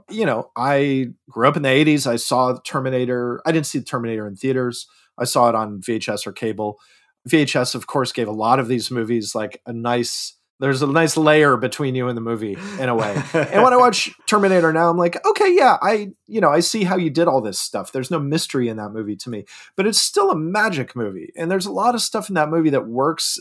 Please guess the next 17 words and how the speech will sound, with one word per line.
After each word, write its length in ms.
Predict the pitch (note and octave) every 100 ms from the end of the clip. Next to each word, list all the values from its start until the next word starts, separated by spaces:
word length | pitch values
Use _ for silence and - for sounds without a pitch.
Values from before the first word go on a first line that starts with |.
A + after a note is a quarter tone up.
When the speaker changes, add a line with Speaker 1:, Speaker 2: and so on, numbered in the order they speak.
| -
Speaker 1:
that 280 | C3+ C3 B2+
under 220 | D#3+ F3
somebody 380 | - E3 C#3 B2
else 240 | A2 -
would 80 | G#2
not 240 | G#2+ C3 B2+
work. 300 | B2+ - - _ _ _ -
It's 140 | C3+
cast 560 | - - D3 C#3+ - -
beautifully. 720 | A#2 C#3 C3 D#3 C#3 C3 B2+ _ _ -
It's, 500 | C#3+ C3 C3 - -
you 180 | D3 C#3+
know, 80 | C3
Linda 240 | C#3 D#3+
Hamilton 640 | D3 D3 D3 - E3 - -
is 520 | B2 A#2 G#2 - - _ -
exceptional. 800 | - - F3 - D3 C#3+ D3